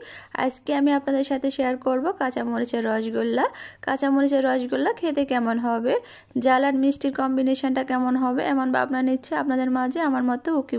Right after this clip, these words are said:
বুকি দিচ্ছে। আর এমন ভাবনা থেকে আমি তৈরি করে নিয়েছিলাম কাঁচামরিচের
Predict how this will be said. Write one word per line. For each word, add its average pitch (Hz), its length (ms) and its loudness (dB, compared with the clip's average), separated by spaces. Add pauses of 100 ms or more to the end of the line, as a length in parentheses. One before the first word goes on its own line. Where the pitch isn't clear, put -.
বুকি 226 340 -2
দিচ্ছে। 226 360 -2 (460)
আর 269 60 2 (100)
এমন 269 220 2
ভাবনা 254 340 0
থেকে 277 200 -2 (100)
আমি 294 100 0 (100)
তৈরি 277 220 0
করে 269 140 2 (100)
নিয়েছিলাম 269 480 -2 (100)
কাঁচামরিচের 254 580 0